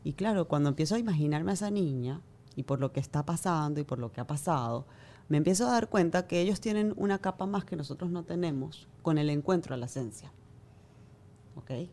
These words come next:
Que es las redes sociales. Es una capa más que ella va a tener que sobrepasar. Entonces, claro, la imagen de ellas está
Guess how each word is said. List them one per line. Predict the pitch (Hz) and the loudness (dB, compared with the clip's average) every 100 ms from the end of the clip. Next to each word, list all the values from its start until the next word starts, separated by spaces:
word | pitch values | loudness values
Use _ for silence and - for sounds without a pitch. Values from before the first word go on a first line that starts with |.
| - - - | -16 -20 -20
Que | - 127 135 143 | -8 -4 0 2
es | 147 - - - - - - | 0 -2 -12 -20 -20 -12 -6
las | 131 | -4
redes | 139 117 | -4 -8
sociales. | 113 220 214 - - | -6 -6 -6 -12 -8
Es | 151 | -4
una | 196 202 | -2 -2
capa | 190 190 175 | -4 -2 -2
más | 196 196 - - - | -4 -6 -10 -18 -10
que | 147 143 | -2 0
ella | 143 160 | 0 0
va | 175 | 0
a | |
tener | 175 180 175 | 0 -2 -2
que | 151 | -6
sobrepasar. | - 196 190 151 139 131 - 117 - - - - - - | -6 -6 -8 -10 -10 -12 -12 -14 -16 -20 -20 -20 -20 -8
Entonces, | - 170 214 | -2 0 0
claro, | 214 226 185 | 2 4 6
la | 156 | 6
imagen | 151 160 202 254 277 | 6 6 6 4 4
de | 208 | 4
ellas | 196 165 165 | 4 2 0
está | 151 - 214 | -2 -2 -4